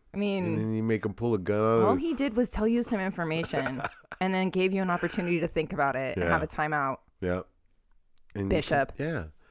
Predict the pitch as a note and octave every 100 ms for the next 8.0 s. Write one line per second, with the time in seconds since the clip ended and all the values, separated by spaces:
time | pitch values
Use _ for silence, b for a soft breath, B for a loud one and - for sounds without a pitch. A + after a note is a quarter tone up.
0 | b b b A#2 A2+ A#2 C3 A2+ G2+ -
1 | - A2+ A2 F#2+ - A#2+ - A2 F2+ G2
2 | F2+ F2 E2+ F2 D#2+ D2+ D#2+ D2 D2 C2
3 | A#1+ - C#2+ - C#2+ B1 A#1+ D2 D2 C#2+
4 | C2 C2 A2+ A2+ _ b b b b b
5 | b - F#2+ - G#2 G2+ G2 F2+ E2+ E2+
6 | D#2 D2 D2+ - C2+ B1+ - C2 B1 B1+
7 | - A3+ G3+ D3 D#3 D#3 D#3+ - C#2+